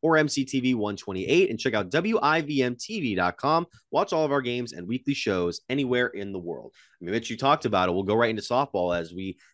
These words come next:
have a number of schools still in the mix. Strasburg Franklin is still, uh, on a hot streak after winning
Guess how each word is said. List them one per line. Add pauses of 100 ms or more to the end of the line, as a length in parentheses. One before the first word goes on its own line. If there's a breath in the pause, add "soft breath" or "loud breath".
have
a
number
of
schools
still
in
the
mix. (180 soft breath)
Strasburg
Franklin
is
still,
uh,
on
a
hot
streak
after
winning